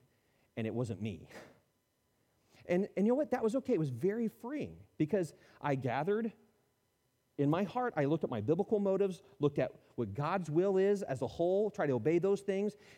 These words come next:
Then when I gathered information, it was there that I saw, "Yeah, I don't think this would be the best choice for us." And guess what? It wasn't long that we were here. Some of you say, "Oh, I wish you went to Colorado." Well, maybe so, but I'm here, okay? <laughs> Too bad. <laughs> Uh, so prayerfully and accurately apply God's word.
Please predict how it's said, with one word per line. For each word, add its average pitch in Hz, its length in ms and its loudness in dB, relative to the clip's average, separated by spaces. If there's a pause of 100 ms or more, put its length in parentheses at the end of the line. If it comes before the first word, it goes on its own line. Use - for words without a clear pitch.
Then 156 120 2
when 202 100 0
I 175 40 0
gathered 160 340 0
information, 180 680 0
it 165 120 2
was 143 140 -2
there 226 280 0
that 160 120 -2
I 131 80 -4
saw, 123 340 -2 (280)
"Yeah, 127 360 0 (100)
I 143 80 -2
don't 151 160 -2
think 123 160 -4
this - 160 -6
would 104 120 -4
be 107 80 -2
the 95 100 -4
best 104 240 -6
choice 123 260 -8
for 82 220 -10
us." - 320 -20 (720)
And 117 140 -4
guess 147 200 -2
what? 147 240 -2 (160)
It 123 80 -6
wasn't 123 280 -4 (380)
long 147 320 -6
that - 80 -4
we 151 120 -2
were 165 100 -4
here. 156 260 -8 (180)
Some 123 100 -6
of 113 40 -4
you 104 60 -6
say, - 260 -10
"Oh, 220 80 0
I 160 120 2
wish 131 160 -6
you 147 60 -4
went 139 120 -6
to - 60 -16
Colorado." 104 480 -8 (200)
Well, 127 140 -2
maybe 165 240 0
so, 151 180 0
but 117 100 -2
I'm 127 100 -2
here, 131 240 -4 (260)
okay? 156 460 2 (220)
<laughs> - 220 -20
Too 254 140 -2
bad. 165 400 2
<laughs> 143 140 -2 (360)
Uh, 131 240 -4 (120)
so 175 180 2
prayerfully 254 520 2
and 175 120 -4
accurately 175 380 -2
apply 143 280 -2
God's 120 300 -2
word. 107 300 -6